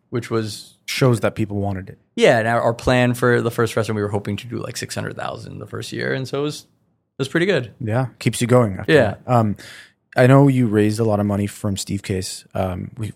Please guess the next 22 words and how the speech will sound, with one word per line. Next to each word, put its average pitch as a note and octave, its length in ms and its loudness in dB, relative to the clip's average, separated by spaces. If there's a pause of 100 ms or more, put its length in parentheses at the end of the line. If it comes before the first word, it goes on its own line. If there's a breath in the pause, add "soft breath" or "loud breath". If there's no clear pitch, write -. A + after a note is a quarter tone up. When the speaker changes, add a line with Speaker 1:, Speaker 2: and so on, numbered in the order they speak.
Speaker 2:
we've G#2+ 180 -8
had G2 120 -2
on F#2+ 80 -4
the F#2 60 -6
show G2 180 -4
too, F#2+ 260 -6
and, F#2 220 -6
um, F#2 340 -2 (100)
you A#2+ 120 0
know, F#2 220 -4 (840)
it's B2 140 -2
interesting C3+ 400 2
to - 100 -4
me A2 140 2
because G#2 580 0 (520 soft breath)
it A#2+ 180 -2
almost B2+ 320 4
seems A#2 320 2
like G2 380 2 (480)
him C3 360 0
included, A2+ 520 2
but G2+ 200 0